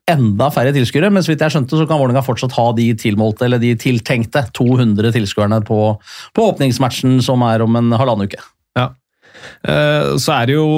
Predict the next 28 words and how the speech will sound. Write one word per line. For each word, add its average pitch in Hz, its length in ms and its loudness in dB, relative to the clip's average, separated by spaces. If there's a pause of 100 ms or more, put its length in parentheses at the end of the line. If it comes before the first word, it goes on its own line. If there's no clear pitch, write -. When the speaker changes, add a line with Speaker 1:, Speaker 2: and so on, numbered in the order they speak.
(180)
Speaker 2:
eh, 143 680 -2
Hockeyforbundet 123 640 -2
har 147 120 0
jo 139 80 -2
lagt - 200 -8
ut 101 120 -2
en 117 100 0
artikkel 110 460 -4
om 104 80 2
det 101 140 0
på 101 100 -2
hockey 90 280 -2
dot 101 200 0
N 90 220 0
O, 131 100 0
hvor 110 200 0
alt 98 240 -2
dette 95 200 -4
her 92 200 0
står, 110 320 -2
men 131 120 0
vi 107 40 -2
kan 104 160 -2
jo 110 60 0
ta 104 160 -2
litt 98 400 -8
om, 101 140 2
altså, 98 300 0